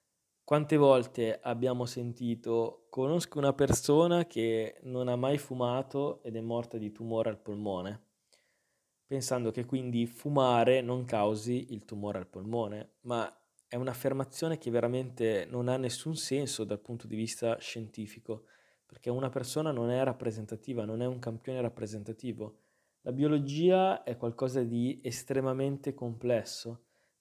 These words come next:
quindi l'eccezione esiste sempre. Sui grandi numeri, su una popolazione mondiale che è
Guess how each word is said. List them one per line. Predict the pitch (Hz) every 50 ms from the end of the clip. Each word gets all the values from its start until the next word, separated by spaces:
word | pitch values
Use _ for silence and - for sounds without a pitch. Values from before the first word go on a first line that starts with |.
| _ -
quindi | 127 123 127 127
l'eccezione | 127 135 127 - - 131 - - - - - - 143 139 143 147 151 151 156 156 160 - -
esiste | 123 113 104 104 117 107 - - 113
sempre. | 104 - - 113 107 104 101 - - 104 101 95
Sui | 95 - - 107
grandi | 117 120 123 123 123 127 127
numeri, | 123 120 120 120 120 117 123 120
su | 123 - 113
una | 107 104 101
popolazione | - 110 - - 107 107 - _ - - 117 117 110 110 113 113 113 - _ _ _ _ _ _ _ _ _ _ -
mondiale | 117 117 113 117 117 123 123 117 113 107 104 104 101 98
che | - 104 104 104 101 101 101
è | 101 -